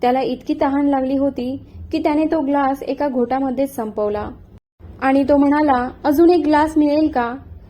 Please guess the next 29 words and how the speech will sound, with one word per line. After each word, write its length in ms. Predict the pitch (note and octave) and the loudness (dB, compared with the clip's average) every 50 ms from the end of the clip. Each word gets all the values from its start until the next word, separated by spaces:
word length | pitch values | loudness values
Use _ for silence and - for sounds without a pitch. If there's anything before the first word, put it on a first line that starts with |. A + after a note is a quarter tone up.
| - - - | -18 -6 -2
मी 140 | C4+ C#4+ C#4+ | -2 0 2
त्याला 200 | D4 C#4 C4+ C#4 | 2 2 2 0
हो 240 | C#4 B3 C4+ C#4 D4 | 0 2 2 2 4
म्हणत 360 | D4+ D4 D4+ C#4+ B3+ B3+ B3+ A#3 | 4 4 2 2 2 0 -2 -2
जाऊन 340 | B3 C#4 B3 B3 C4+ D4 C#4+ | 0 0 2 2 2 0 0
एक 280 | - - C#4 D4 A#3+ A3 | 0 -2 -2 -2 -2 -2
ग्लास 340 | C4 C4 B3 B3+ C4 B3+ - - - | 0 0 2 0 0 -2 -8 -10 -6
पाणी 220 | - B3 A#3 A#3 C4 | -4 -2 -2 -2 0
घेऊन 320 | B3 B3 A#3+ A3+ A3+ A3+ | 0 0 0 0 -2 -4
आले. 300 | G#3+ G#3+ G#3+ G#3+ G#3+ G#3+ B3 - - - - - - - - - - - - | -4 -4 -4 -4 -6 -6 -10 -14 -18 -20 -20 -20 -20 -20 -20 -20 -14 -4 -2
मला 180 | D4 D#4+ E4 | 0 2 4
असं 240 | E4 E4 D#4+ E4 E4 | 4 2 2 2 2
वाटत 320 | D#4 C#4+ C#4 C4 D4+ D4+ | 2 2 2 2 0 0
होतं 420 | D4+ D4+ C4+ - B3+ B3 B3+ C4 C#4 C4+ - | 0 -2 0 0 -2 0 0 -2 -6 -6 -4
की 100 | D4+ D#4 | -2 -2
हा 140 | D4 D4 D4+ | 0 0 -2
किती 320 | D#4 D4+ D4+ C#4 - D4 D#4+ | -2 -2 -4 -2 -2 0 0
वर्षापासून 640 | D#4+ D#4 D4 D4 - D4 C#4+ C#4+ C#4+ C#4+ D#4+ D#4 D4+ | 2 2 0 0 -2 -2 0 -2 -2 0 -2 -2 0
तहानलेला 520 | D4 C4+ B3+ B3 A#3+ A#3+ A#3+ A#3+ A#3 A3+ A3+ | 0 -2 -2 -2 -2 0 0 0 0 0 -2
आहे. 360 | A3 A3 G#3+ G#3+ A3+ G#3+ A3 - - - - - - - - - - - | -4 -6 -6 -6 -6 -8 -8 -10 -14 -20 -20 -20 -20 -20 -20 -20 -6 -2
तो 80 | C#4 C#4 | 0 0
मला 200 | C4 C4 C4 C4+ C4+ | 0 0 -2 -2 -2
खूप 240 | - D4+ D#4 B3 A3+ | -2 -2 -2 -2 -2
घाबरलेला 540 | B3 A3+ A3+ G#3+ A#3+ B3+ C4+ C#4+ C#4+ C#4+ C#4+ | -4 -4 -2 -4 -2 -2 0 0 0 0 0
दिसत 340 | B3+ B3+ A3+ - A#3 A3+ | -2 -4 -4 -4 -4 -4
होता. 300 | A#3 A3+ A3+ - A3 A3 A3 A#3+ - - - - - - - - - - | -4 -6 -4 -6 -8 -8 -10 -14 -18 -20 -20 -20 -20 -20 -20 -20 -4 -2
त्याने 200 | D#4 D#4 D#4 E4 | 2 2 4 4
मला 220 | D#4 D#4 D#4 D#4 | 4 2 2 2
विचारलं 640 | D4+ D4 C4 - C4+ C4 C4+ B3+ B3+ A#3 A3+ A3 | 2 0 -2 -2 -2 -2 -2 -2 -2 -2 -2 -4